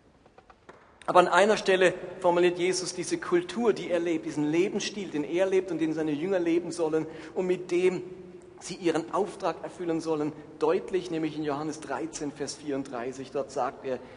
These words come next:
„Ich gebe euch jetzt ein neues Gebot. Ihr sollt einander lieben. Genauso wie ich euch geliebt habe, sollt ihr einander lieben. An eurer Liebe zueinander werden alle erkennen,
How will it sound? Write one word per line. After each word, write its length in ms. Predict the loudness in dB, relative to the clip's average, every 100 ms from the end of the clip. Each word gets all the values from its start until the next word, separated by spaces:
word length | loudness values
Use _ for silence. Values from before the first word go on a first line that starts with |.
| -12
„Ich 140 | -12 6
gebe 300 | 8 8 6
euch 180 | 2
jetzt 220 | 2 2 0
ein 100 | 0
neues 340 | 0 0 -4
Gebot. 460 | -4 -2 -2 -4 -10 -18 -20 -10
Ihr 220 | 0 0
sollt 540 | 2 4 4 4 0 -4
einander 720 | -2 0 0 0 2 2 2 -6 -10 -6
lieben. 500 | -4 -4 -6 -6 -8 -14 -20 -20 -20 -20 -20 -20 -20 -10
Genauso 680 | -2 2 6 6 6 4 2
wie 100 | 0
ich 440 | 0 -4 -6 -6 0
euch 400 | 2 2 -2 -4
geliebt 500 | -4 -2 -8 -10 -6
habe, 320 | -6 -6 -10 -16 -20 -20 -20 -20 -20 -20 _ -20
sollt 400 | -2 4 4 2
ihr 240 | 0 0 0
einander 480 | -2 -2 -2 -4
lieben. 340 | -4 -6 -10 -14 -18 -20 -20 -20 -8
An 140 | -6 -2
eurer 340 | 0 0 -2
Liebe 580 | -2 -2 -4 -4 -2 -2
zueinander 800 | -4 -8 -6 -4 -4 -6 -8 -4
werden 400 | 0 0 0 -4
alle 180 | -4 -2
erkennen, 540 | -4 -4 -4 -4 -4